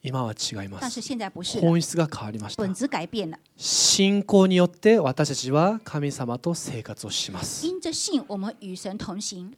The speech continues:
Speaker 1: その信仰も神様の賜物、神様の恵みです。
Speaker 2: 这个信心也是神的恩典，神所赐的。
Speaker 1: 信じること自体が私たちの生き方です。
Speaker 2: 相信、信-，信心这个本身就是我们生存之道。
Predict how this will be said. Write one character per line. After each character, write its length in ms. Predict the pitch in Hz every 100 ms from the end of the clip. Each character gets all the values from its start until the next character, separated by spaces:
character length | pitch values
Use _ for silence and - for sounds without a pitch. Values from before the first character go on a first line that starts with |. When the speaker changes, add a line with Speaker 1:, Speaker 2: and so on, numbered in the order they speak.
| -
Speaker 1:
そ 120 | -
の 80 | 170
信 440 | - - 214 214
仰 160 | 214 208
も 180 | 240 285
神 340 | - 208 196
様 300 | 190 165 156
の 220 | 180 233
賜 320 | 233 - 135
物、 340 | 131 156 220 269 -
神 240 | - 160 165
様 280 | 151 123 123
の 300 | 170 254 247 -
恵 120 | 107 117
み 80 | 104
で 100 | 92
す。 200 | - -
Speaker 2:
这 60 | 359
个 100 | 339
信 260 | - 403 330
心 240 | 339 349 226
也 100 | 208
是 160 | 294
神 320 | 262 220 220 269 -
的 120 | - -
恩 200 | 311 320
典， 220 | 233 190
神 240 | - 190 220
所 180 | 208 151
赐 280 | - - -
的。 140 | - - -
Speaker 1:
信 560 | - - - 208 220 220
じ 160 | 226
る 80 | 208
こ 100 | 196
と 160 | 175 139
自 220 | - 180
体 240 | 196 170
が 160 | 170 202
私 440 | 208 113 113 156
た 60 | 143
ち 160 | - 165
の 220 | 151 113
生 80 | 117
き 140 | -
方 220 | - 147
で 100 | 101
す。 260 | - - - -
Speaker 2:
相 300 | - 392 403
信、 320 | - 359 -
信-， 360 | 302 392 330 226
信 240 | - 381
心 140 | 320 320
这 80 | 285
个 40 |
本 220 | - 196
身 160 | 240 277
就 140 | 285
是 100 | 240
我 40 | 175
们 100 | 196
生 220 | - 254
存 180 | 202 175
之 100 | -
道。 220 | 139 131